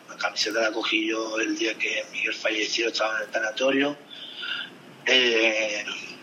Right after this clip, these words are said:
yo entré en la habitación a verlo, ¿vale? Y él tenía ahí la camiseta puesta y, y la cogí, ¿no? La cogí pensando que más pronto que tarde me la iba a poner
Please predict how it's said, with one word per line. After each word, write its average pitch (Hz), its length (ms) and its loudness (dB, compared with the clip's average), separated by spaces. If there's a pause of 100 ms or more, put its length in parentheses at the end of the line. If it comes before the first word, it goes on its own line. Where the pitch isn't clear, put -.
(920)
yo 113 100 0
entré 110 200 0
en 110 60 4
la 110 60 4
habitación 110 440 0
a 110 60 4
verlo, 143 400 6 (240)
¿vale? 131 320 2 (760)
Y 101 340 4
él 104 100 2
tenía 104 240 -2
ahí 104 140 2
la 104 100 2
camiseta 101 480 2
puesta 107 420 4
y, 107 500 2 (680)
y - 220 2
la - 160 4
cogí, - 400 2
¿no? - 260 -6
La - 80 -2
cogí 107 640 0 (340)
pensando 110 540 0
que 101 460 2 (120)
más 110 120 0
pronto 104 280 -2
que 101 80 2
tarde 107 260 2
me 113 60 -2
la 107 220 4
iba 107 140 4
a 104 40 0
poner 101 360 0